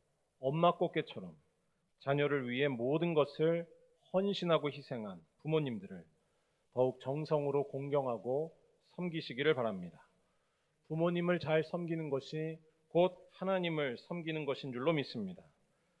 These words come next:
그런 마음으로 이 시간 우리들의 부모님이 되시는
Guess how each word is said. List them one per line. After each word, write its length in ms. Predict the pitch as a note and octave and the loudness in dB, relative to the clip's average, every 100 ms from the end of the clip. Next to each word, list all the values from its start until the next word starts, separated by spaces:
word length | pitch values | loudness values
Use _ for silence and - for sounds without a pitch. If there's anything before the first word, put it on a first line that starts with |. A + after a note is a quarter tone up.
| _ _ _ | _ _ _
그런 180 | - C#3 | 0 4
마음으로 420 | C#3 C#3 D3 D3 | 8 6 6 2
이 60 | C#3+ | 0
시간 540 | - C#3 B2 A2 C#3 F3+ _ _ _ _ | -2 -2 -2 -2 -14 -20 _ _ _ _
우리들의 440 | C3+ C3+ C3+ C#3+ C#3 | -6 -2 2 2 2
부모님이 540 | C#3 D#3 E3 E3 E3 | -2 2 4 2 2
되시는 520 | C#3 C3 - A#2 G2+ | 0 -4 -4 -6 -6